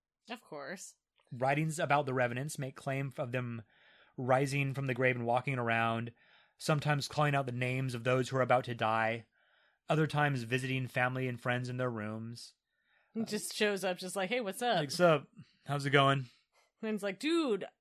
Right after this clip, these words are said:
Speaker 1: you're fucking dead."
Speaker 2: "You're getting guts and shit all over my house."
Speaker 1: Like, gross, dude. Clean up your fucking guts.
Speaker 2: Pretty easy to kill these things, too. You just dig up the body and just, you know,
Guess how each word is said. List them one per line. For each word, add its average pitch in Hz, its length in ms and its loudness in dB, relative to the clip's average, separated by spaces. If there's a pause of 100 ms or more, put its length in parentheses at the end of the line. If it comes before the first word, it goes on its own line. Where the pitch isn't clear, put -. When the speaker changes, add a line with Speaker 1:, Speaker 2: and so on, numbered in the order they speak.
(340)
Speaker 1:
you're 208 140 -6
fucking 269 320 4
dead." 220 520 10
Speaker 2:
"You're 160 120 4
getting 160 460 4
guts 196 340 6
and 143 180 -2
shit 175 260 2
all 156 220 4
over 170 160 4
my 147 160 4
house." 147 680 0
Speaker 1:
Like, 185 200 -8
gross, 226 720 -4
dude. 247 680 -4 (840)
Clean 269 180 -8
up 247 100 -6
your 226 100 -6
fucking 220 400 -6
guts. 277 640 -2 (460)
Speaker 2:
Pretty 196 200 4
easy 156 180 2
to 135 60 2
kill 135 200 0
these 123 200 0
things, 123 220 -6
too. 113 180 -4
You 117 180 0
just 120 160 -6
dig 123 160 0
up 117 80 0
the 117 80 -4
body 117 400 2
and 107 80 -6
just, - 360 -12
you 113 60 -8
know, 101 180 -10